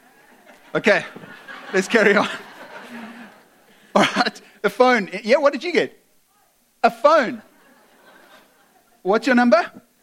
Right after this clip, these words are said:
We'll sort this one out quickly over here. All right, someone out that side over there, what did you get? Just any gift, throw it out. What you, I mean, you need to have got it, but you got a ta-, somebody got a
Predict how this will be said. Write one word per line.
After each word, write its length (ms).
We'll 120
sort 260
this 180
one 160
out 180
quickly 320
over 140
here. 240
All 80
right, 160
someone 280
out 140
that 200
side 200
over 140
there, 140
what 100
did 120
you 80
get? 280
Just 180
any 180
gift, 260
throw 140
it 60
out. 160
What 200
you, 100
I 60
mean, 140
you 60
need 120
to 80
have 100
got 160
it, 220
but 240
you 80
got 100
a 40
ta-, 320
somebody 320
got 120
a 80